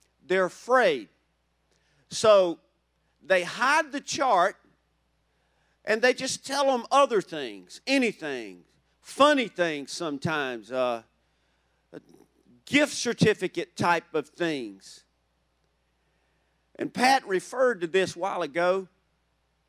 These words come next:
and I was gonna refer to it, which was great confirmation for me to let me know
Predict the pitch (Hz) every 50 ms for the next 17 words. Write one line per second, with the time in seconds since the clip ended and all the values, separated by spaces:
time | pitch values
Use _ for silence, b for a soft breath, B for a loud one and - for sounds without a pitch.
0 | - - _ 131 147 165 185 202 196 185 160 - - - 196 226 247 247 220 175
1 | 156 143 - - 156 156 156 151 - - 170 190 214 - 160 160 165 - - 147
2 | 156 151 131 123 - 165 185 202 208 - - 180 202 202 - - 170 180 175 180
3 | 196 226 220 - - 175 160 - - - 156 151 175 220 240 220 196 180 - _
4 | _ _ _ _ _ _ _ _ _ _ _ _ _ _ _ _ - 156 160 185
5 | 208 196 - 196 196 202 196 196 208 226 233 226 202 180 170 170